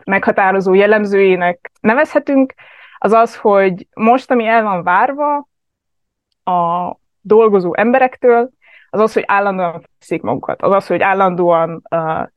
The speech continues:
ön-, önkormányozóan, kezdeményezően, állandóan képzésekre járjanak, állandóan a szabadideikből sokat arra szánjanak, hogy különböző készségeket sajátítsanak el, hogy aztán, ö,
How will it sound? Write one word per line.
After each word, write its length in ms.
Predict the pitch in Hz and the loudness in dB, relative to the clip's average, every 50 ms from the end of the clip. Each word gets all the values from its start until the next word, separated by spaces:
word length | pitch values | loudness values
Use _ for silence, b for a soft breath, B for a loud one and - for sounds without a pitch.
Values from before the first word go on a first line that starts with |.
| - | -8
ön-, 360 | - - 226 226 233 214 - - | -2 0 2 2 2 0 -2 0
önkormányozóan, 1300 | - 247 247 240 233 - 240 233 226 226 220 214 208 208 202 190 196 185 185 185 185 185 185 185 185 190 b b b _ _ | 0 2 2 2 2 2 2 2 2 2 0 0 0 -2 -2 -2 0 2 2 2 2 2 2 0 -4 -12 b b b _ _
kezdeményezően, 1160 | - 254 247 247 226 233 233 226 220 214 202 196 185 185 190 185 185 180 180 180 175 175 190 - b b b b _ _ | -2 0 2 2 4 4 4 4 4 4 2 2 2 2 2 2 4 2 2 0 -2 -6 -12 -16 b b b b _ _
állandóan 760 | - 202 214 202 196 196 185 180 175 165 165 160 165 - - _ | -2 0 0 0 0 0 0 0 0 0 0 -2 -6 -10 -12 _
képzésekre 580 | - 302 294 254 254 240 - 220 208 - 208 202 | 0 0 2 2 2 0 0 -2 -4 -2 0 0
járjanak, 540 | 196 185 185 180 185 180 175 175 170 175 - | 2 2 2 0 0 -2 -4 -4 -4 -4 -2
állandóan 920 | - 196 185 190 185 185 170 175 170 165 170 165 165 165 165 165 165 180 190 - | -2 -2 0 -2 -2 -4 -4 -6 -4 -4 -4 -4 -4 -6 -6 -8 -10 -12 -12 -10
a 80 | - - | -6 -2
szabadideikből 920 | - 247 226 220 202 214 190 196 190 185 185 165 165 180 185 175 180 175 | 0 2 2 2 2 4 4 4 2 2 0 -2 0 0 2 4 4 2
sokat 480 | 175 - 202 185 - 180 170 180 - | 2 0 -4 -2 0 -2 -2 -2 -2
arra 380 | - 196 190 190 190 180 180 180 | 0 2 2 2 4 2 2 0
szánjanak, 640 | - - 190 185 180 175 180 175 170 170 170 170 - | 0 -2 -2 -2 -2 -2 -4 -6 -6 -6 -6 -8 -8
hogy 480 | - - 165 165 156 160 165 160 - | -8 -4 -2 -2 -2 -2 -4 -6 -6
különböző 420 | - - 214 208 196 180 180 165 170 | -2 0 2 4 4 4 2 2 0
készségeket 540 | - 240 233 233 - 226 202 196 214 202 | 0 0 0 0 0 -2 -2 -2 -4 -6
sajátítsanak 680 | - - 226 202 196 196 208 190 - - 190 185 180 - | -4 0 0 0 0 0 -2 -8 -8 -6 -4 -4 -2 0
el, 260 | 214 208 202 196 190 - | 0 2 2 2 0 -2
hogy 240 | - - - 208 202 | -4 -4 -2 0 0
aztán, 640 | 196 185 - _ - 202 196 196 196 185 185 190 - _ | 0 0 -2 _ -2 -2 0 0 -2 -2 -6 -10 -14 _
ö, 420 | - 170 170 170 170 165 170 165 | -10 -8 -6 -4 -4 -4 -4 -4